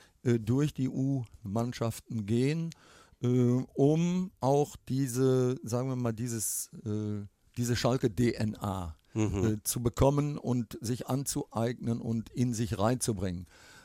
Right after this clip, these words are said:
Speaker 1: Äh, und dann sind wir, äh, wieder auf der richtigen Spur. Und vielleicht da noch ein Ding zu, was das Tüpfelchen auf dem I wäre aus meiner Sicht,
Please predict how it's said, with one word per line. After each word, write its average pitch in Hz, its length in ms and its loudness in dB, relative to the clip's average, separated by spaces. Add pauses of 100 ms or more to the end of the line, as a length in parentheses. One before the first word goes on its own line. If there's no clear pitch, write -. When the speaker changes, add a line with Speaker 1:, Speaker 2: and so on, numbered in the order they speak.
(120)
Speaker 1:
Äh, 120 120 4
und 131 540 2 (200)
dann 175 580 0
sind 117 560 -4
wir, 131 480 2 (200)
äh, 117 320 0
wieder 131 200 2
auf 120 240 -2
der 107 140 -2
richtigen 117 380 -4
Spur. 98 440 -6 (360)
Und 135 380 0 (160)
vielleicht 120 640 -2 (100)
da 117 360 2
noch 147 300 -4
ein 131 280 0
Ding 135 260 -2
zu, 127 380 -2 (920)
was 110 560 -2
das - 500 -4 (420)
Tüpfelchen 123 480 -6
auf 101 200 -4
dem 95 200 -6
I 131 300 -4
wäre 120 280 -2
aus 95 200 -8
meiner 123 340 -4
Sicht, 120 360 -8